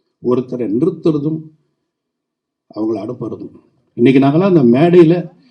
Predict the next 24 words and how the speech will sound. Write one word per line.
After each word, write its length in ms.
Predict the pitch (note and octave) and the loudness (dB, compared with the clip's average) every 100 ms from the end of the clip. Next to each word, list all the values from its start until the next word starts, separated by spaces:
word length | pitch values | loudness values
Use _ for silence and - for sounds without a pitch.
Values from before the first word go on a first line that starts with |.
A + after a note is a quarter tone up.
| _ | _
நிக்கிறதுக்கு 640 | - F3 F3 B3 - G#3 E3 | 0 0 2 -2 2 0 0
காரணம் 360 | E3 D#3+ F#3 F#3 _ _ - B2+ | -2 -2 -4 -10 _ _ -4 2
எங்களுக்கு 380 | E3 G3 - E3+ | 4 4 0 -4
கிடைச்ச 200 | E3 - | -4 -8
அற்புதமான 640 | B2 - D3+ D3+ D3+ E3 | -10 -4 -2 0 -2 -4
பத்திரிகை 460 | D#3+ - - - G2 | -10 -16 -20 -14 -14
நண்பர்கள். 480 | F#2 F2 D#2+ E2 _ _ _ _ _ _ _ _ _ | -14 -14 -16 -20 _ _ _ _ _ _ _ _ _
ஏன்னா 200 | B2 C3+ C3 | -4 -4 -2
எங்களை 180 | A#2 A2+ - - | -4 -6 -10 -4
திட்டுவாங்க, 540 | G3+ - G#3+ E3 A#2 A2+ G#2 - _ _ _ - - B2+ | -4 -2 0 0 -2 -8 -14 -20 _ _ _ -20 -6 -2
எங்களை 200 | B2 A2+ - | 0 -2 0
புகழ்வாங்க, 580 | E3+ G#3+ G3+ D#3+ B2 A2+ A2 _ _ _ _ _ _ | 2 6 4 4 -2 -6 -8 _ _ _ _ _ _
எங்க 200 | C3+ D3 | -4 -2
தோள்ல 360 | C#3+ G3+ A3 D#3+ | 4 4 4 -2
கை 160 | D3+ | -6
போட்டு 240 | C#3+ C3 A#2 | -8 -10 -8
எங்களை 160 | G#2+ - | -8 -8
அட்வைஸ் 280 | D3+ A3+ - | -4 -4 -4
பண்ணுவாங்க. 380 | - F2+ D#2+ D3 _ - _ _ _ - | -8 -8 -12 -16 _ -20 _ _ _ -12
அப்படிப்பட்ட 580 | A#2 F3+ F#3 E3 - C3+ | 4 4 4 -2 -2 -4
ஒரு 160 | B2 A2 - _ - | -2 -6 -12 _ -8
பத்திரிகை 400 | C3 C3 E3 D3 | -6 0 0 0
நண்பர்கள் 440 | A2+ A2+ A2+ A2+ | -4 -6 -8 -8
நாங்க 120 | G2 | -10